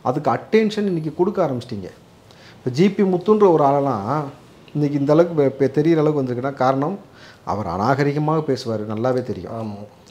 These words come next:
Speaker 1: அதை அதிகமா பார்த்து, பார்த்து, பார்த்து, பார்த்து, அது வியூஸ் போக போக இன்னைக்கு அவரை செலிபிரிட்டியா மாத்தி விட்டு வச்சிருக்கிறீங்க.
Speaker 2: ம்.
Speaker 1: நடக்கும்போது ஜி பி முத்துனால என்ன நமக்கு லாபம்?
Speaker 2: ஸ்கூல்ல எல்லாம் சீஃப் கெஸ்டா கூப்பிடுறாங்க, ஒரு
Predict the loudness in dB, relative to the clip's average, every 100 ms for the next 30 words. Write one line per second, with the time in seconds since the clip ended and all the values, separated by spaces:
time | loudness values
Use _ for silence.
0 | -20 -20 -6 0 2 4 2 2 0 0
1 | 2 2 -2 -2 -4 -4 -2 0 0 -4
2 | -4 -4 -4 -2 0 -2 0 0 0 -2
3 | -2 -2 -2 -2 -2 -4 -4 -2 0 2
4 | 2 0 -2 -2 -4 -4 -4 -2 -6 -4
5 | -4 -4 -6 -6 -4 -4 -4 -8 -8 -2
6 | -2 -2 -8 -20 -20 -20 -4 -2 2 2
7 | 2 0 0 2 2 0 -2 -2 -2 -4
8 | -2 -4 -8 -18 -20 -8 -6 -4 0 2
9 | 2 0 -2 -8 -6 -8 -6 -8 -8 -12
10 | -10 -10 -10 -10 -8 -8